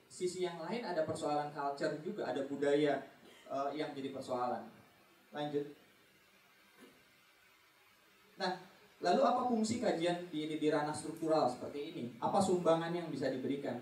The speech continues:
Yang pertama, kajian atas aras produksi memberi kita gambaran meng-, mengenai bagaimana proses produksi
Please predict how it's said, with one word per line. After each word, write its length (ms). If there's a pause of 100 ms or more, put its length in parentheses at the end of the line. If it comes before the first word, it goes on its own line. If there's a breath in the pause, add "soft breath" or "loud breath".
(340 loud breath)
Yang 200
pertama, 400
kajian 400
atas 320
aras 240
produksi 720
memberi 320
kita 320
gambaran 640
meng-, 240
mengenai 400
bagaimana 480
proses 320
produksi 560